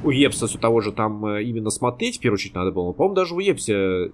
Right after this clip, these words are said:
то ли в первой части, то ли во второй обещают контроль юнитов именно стратегический, вроде как, хотя могу ошибаться. Хотя обратите внимание, как они на отдельные квадратики распределяются, то есть на отдельные группки.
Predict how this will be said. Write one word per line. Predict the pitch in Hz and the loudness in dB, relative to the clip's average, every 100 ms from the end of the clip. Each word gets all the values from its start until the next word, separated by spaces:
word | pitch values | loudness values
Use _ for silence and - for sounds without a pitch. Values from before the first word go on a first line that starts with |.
| - | 2
то | 147 | 4
ли | 170 | 6
в | 139 - | 4 4
первой | 151 - | 4 4
части, | 123 | 2
то | 123 | 0
ли | 123 | 0
во | |
второй | - 170 | 2 2
обещают | 123 139 147 | 2 4 4
контроль | - 123 127 123 | 2 0 2 2
юнитов | 127 139 - | 2 0 0
именно | 127 123 | -2 0
стратегический, | - 123 147 135 - - - | -2 0 2 2 0 -4 0
вроде | 123 87 | 0 0
как, | - - | -2 -10
хотя | - - 104 | -12 -6 -4
могу | 98 | -2
ошибаться. | 104 110 85 - | -2 -2 -4 -2
Хотя | 98 | 0
обратите | 117 127 | 0 -2
внимание, | 123 180 | 0 0
как | 127 113 | 0 -2
они | 120 113 - - - - | 0 0 -4 -14 -14 -2
на | 117 | 2
отдельные | 135 151 120 | 4 4 4
квадратики | 107 127 147 180 - 131 | 4 6 6 4 4 0
распределяются, | - 123 123 117 101 90 - | 2 2 4 6 4 2 0
то | 95 | -2
есть | - | 0
на | 107 | 0
отдельные | 107 117 101 110 | 2 2 2 0
группки. | 123 120 - 87 | 2 0 2 -2